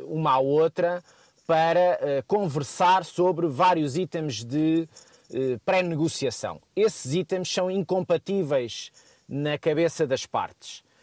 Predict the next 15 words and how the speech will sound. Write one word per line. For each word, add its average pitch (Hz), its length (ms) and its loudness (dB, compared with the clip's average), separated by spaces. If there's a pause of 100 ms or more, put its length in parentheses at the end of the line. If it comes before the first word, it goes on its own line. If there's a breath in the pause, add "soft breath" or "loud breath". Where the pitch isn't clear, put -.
(340 soft breath)
Eh, 139 280 0
e, 160 80 -4
portanto, - 400 -2 (100)
é 220 380 4
a, 165 60 2
a, 143 800 0 (260)
é 147 360 0
a 107 40 -2
f-, - 240 -14
a 131 100 -6
forma 220 360 2
como 196 200 2
evoluir 165 800 0 (400)
o 147 140 -4
conflito 160 720 -4